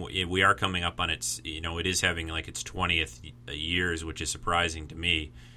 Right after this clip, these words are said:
Twenty years ago, if, in nineteen eighty-seven was when it first came on. So twenty years, yeah, there's a lot of technological changes and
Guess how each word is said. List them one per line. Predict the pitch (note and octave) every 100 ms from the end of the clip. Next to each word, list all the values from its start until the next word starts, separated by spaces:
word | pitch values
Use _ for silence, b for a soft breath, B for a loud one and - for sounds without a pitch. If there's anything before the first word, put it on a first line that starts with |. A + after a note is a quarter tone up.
| b b
Twenty | - F#2+ F#2
years | F2+ F#2 E2+
ago, | E2 E2 D#2+ D#2
if, | D#2 G1+ - -
in | D#2+ D#2+
nineteen | E2+ - E2
eighty-seven | D#2+ D2+ F2+ F2 D#2+
was | D#2
when | D#2+ D#2
it | -
first | E2 -
came | E2+ E2
on. | F#2+ F2 E2
So | - F2+
twenty | - E3+ C#3+
years, | A#2 A#2 G#2+
yeah, | A2 G2
there's | F#2
a | G2
lot | G2+
of | F2+
technological | F2+ - E2+ E2 E2+ F2 - E2
changes | E2+ E2 D#2 D#2+
and | D#2